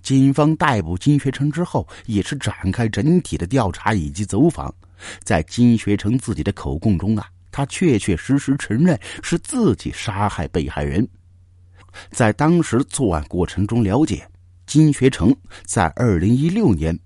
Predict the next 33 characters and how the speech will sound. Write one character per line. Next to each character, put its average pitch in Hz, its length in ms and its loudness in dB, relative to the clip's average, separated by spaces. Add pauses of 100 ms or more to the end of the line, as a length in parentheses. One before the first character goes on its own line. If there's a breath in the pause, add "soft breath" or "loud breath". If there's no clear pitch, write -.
四 - 360 -4
月 73 160 -2
十 107 240 -4
四 95 220 -2
号 - 260 -4
二 95 140 -2
十 120 140 -2
三 156 260 4
时 117 260 0 (200 loud breath)
就 143 260 -2
带 185 240 -2
着 90 120 -4
一 110 140 0
把 - 200 -8
折 107 200 -2
叠 135 140 2
刀 147 180 2 (220)
去 - 220 -2
到 80 160 -2
被 92 260 0
害 85 140 -4
人 82 160 -2
马 95 200 0
某 - 160 -2
家 98 220 -6
中， 277 180 2 (360)
只 135 100 -4
不 147 160 -4
过 107 200 0 (180 loud breath)
因 165 220 4
为 170 60 4
怀 113 300 -4
疑 147 80 -2